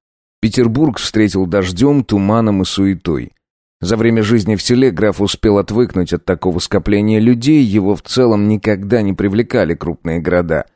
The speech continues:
Даже в Лондоне старался не появляться, если того не требовали обстоятельства. Терять время не хотелось, поэтому Элвин сразу отправился к Луначарскому.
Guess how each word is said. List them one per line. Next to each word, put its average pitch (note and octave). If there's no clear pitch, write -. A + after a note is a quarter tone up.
Даже G#2+
в A2
Лондоне G#2+
старался F#2+
не G2
появляться, G#2+
если B2+
того G#2
не F#2+
требовали F2+
обстоятельства. F2
Терять C3
время B2+
не A2+
хотелось, A#2+
поэтому G2+
Элвин A2
сразу A2+
отправился F2+
к -
Луначарскому. F#2